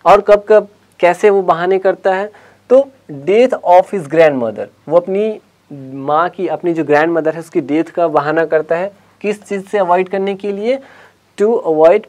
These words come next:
पी यानी physical education से परहेज करने के लिए, avoid करने के लिए। Dentist के पास visit करने जाता है तो वो avoid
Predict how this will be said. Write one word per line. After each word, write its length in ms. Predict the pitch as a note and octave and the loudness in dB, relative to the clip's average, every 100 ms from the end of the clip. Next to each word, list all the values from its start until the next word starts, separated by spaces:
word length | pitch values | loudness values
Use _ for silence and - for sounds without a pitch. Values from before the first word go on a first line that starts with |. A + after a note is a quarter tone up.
| - | -8
पी 280 | E3+ E3 C#3 | -4 -2 -2
यानी 140 | E3 | -4
physical 540 | F3+ F3+ E3+ F#3 G#3 | -4 -4 -4 0 0
education 640 | F#3 D#3+ D#3 E3 D#3+ E3 D#3 | 0 -4 -4 -4 -4 -4 -6
से 140 | D#3 | -6
परहेज 520 | A3 D#3 C#3 D3+ D3+ | -2 0 0 -2 -4
करने 260 | - B2+ B2 | -4 -6 -6
के 120 | A#2+ | -6
लिए, 100 | F3 | -6
avoid 420 | D#3+ C#3 C#3+ C#3 | -4 0 2 0
करने 240 | C3+ A#2+ A2+ | -2 -6 -6
के 120 | A#2 | -8
लिए। 160 | A#2 G#2+ - - D3 | -12 -12 -18 -20 -4
Dentist 580 | D3+ F#3 F#3+ G#3+ G#3 | 0 0 -2 -6 -6
के 100 | G#3+ | -6
पास 260 | G#3 G#3 - | 0 0 0
visit 260 | E3 F3+ G3 | -6 -4 -2
करने 220 | G3+ G3 | 0 0
जाता 340 | F#3+ F#3 F#3 F#3+ | 2 2 2 0
है 200 | F3+ F3+ _ _ _ _ | 0 -8 _ _ _ _
तो 60 | F#3 | -2
वो 280 | F#3 A#3 C4+ _ - | 2 2 2 _ 2
avoid 500 | D#3+ D#3+ F3+ G3 G#3 | 2 6 6 6 2